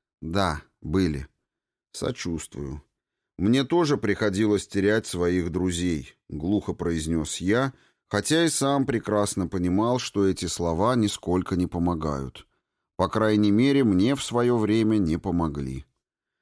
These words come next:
Ничего не говоря, она продолжила работу. Второй замок щелкнул, освобождая левую руку. «Ложись, так мне будет удобнее».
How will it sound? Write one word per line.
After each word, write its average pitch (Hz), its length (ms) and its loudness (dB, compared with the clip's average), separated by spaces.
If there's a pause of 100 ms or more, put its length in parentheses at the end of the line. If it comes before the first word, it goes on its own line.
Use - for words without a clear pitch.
(160)
Ничего 117 500 2
не 107 120 2
говоря, 98 540 2
она 107 260 0
продолжила 90 760 -2
работу. 82 640 -6 (480)
Второй 147 400 2
замок 135 400 2
щелкнул, 127 760 0
освобождая 95 840 0
левую 90 480 2
руку. 73 440 -6 (320)
«Ложись, 110 640 -2 (160)
так 113 260 -2
мне 113 180 2
будет 104 340 0
удобнее». 82 600 0